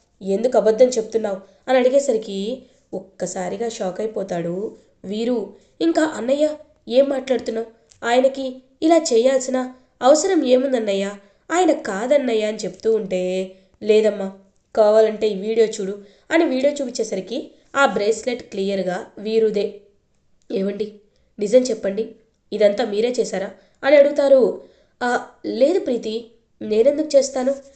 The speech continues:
నేను చేయలేదు" అని అంటాడు. "ఏది, నా కడుపులో పెరుగుతున్న బిడ్డపై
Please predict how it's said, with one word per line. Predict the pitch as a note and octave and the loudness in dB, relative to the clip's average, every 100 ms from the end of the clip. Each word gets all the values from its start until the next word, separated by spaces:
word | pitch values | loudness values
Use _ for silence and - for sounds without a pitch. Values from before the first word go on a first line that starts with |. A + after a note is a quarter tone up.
| _ _ D#4 | _ _ 0
నేను | G4+ | 2
చేయలేదు" | - - C#4+ E4 C4+ A3+ - D#4 | 0 -2 0 2 0 -2 -4 -2
అని | E4 | 0
అంటాడు. | E4 D#4 D#4 D4+ F#3 - - _ | 0 0 0 0 -2 -4 -18 _
"ఏది, | A3 A3+ C#4 - - _ _ _ - | 6 6 6 -4 -20 _ _ _ 0
నా | D4+ | 0
కడుపులో | - A3 A#3 D4+ | 2 0 4 4
పెరుగుతున్న | C4+ A#3+ - A#3 B3 - _ _ - | 4 2 -2 -6 -8 -12 _ _ -10
బిడ్డపై | G3 A#3 C4+ C4+ | -4 0 0 0